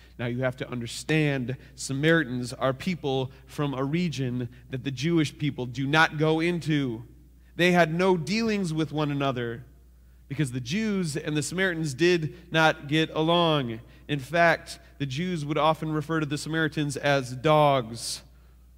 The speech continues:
Their, their relationship was really messy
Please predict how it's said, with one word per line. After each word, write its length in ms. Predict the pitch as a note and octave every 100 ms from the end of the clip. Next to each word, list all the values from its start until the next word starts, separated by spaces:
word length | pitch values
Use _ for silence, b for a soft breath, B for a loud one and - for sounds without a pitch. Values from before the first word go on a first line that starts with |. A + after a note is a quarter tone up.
| b b - - - - -
Their, 260 | D3 C#3+ - -
their 140 | D3
relationship 720 | C3+ C#3+ E3+ E3+ D#3+ C#3+ D3
was 160 | B2 B2+
really 460 | C3+ D3+ D3+ C#3+
messy 520 | C#3 C#3 C3 C3+ B2